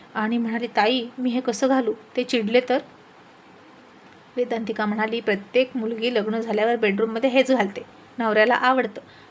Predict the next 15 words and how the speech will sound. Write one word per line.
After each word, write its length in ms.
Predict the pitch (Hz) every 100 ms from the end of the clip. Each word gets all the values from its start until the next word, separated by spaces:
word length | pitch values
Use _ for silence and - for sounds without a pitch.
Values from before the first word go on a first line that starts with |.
| -
तू 80 | 269
घातलं 300 | 247 226 220
तर 40 | 214 -
त्यालाही 320 | 226 214 233
आवडेल 320 | - 269 233 - - - -
आणि 160 | 226 220
तो 100 | 247
इम्प्रेस 480 | 247 226 226 233 - -
होईलच 400 | 254 254 285 269
कदाचित. 380 | - 202 190 185 - - - -
आणि 180 | 226 240 240
तो 120 | 240 202
काही 200 | - 226
म्हणाला 440 | 254 226 226 240 226
तर 120 | 226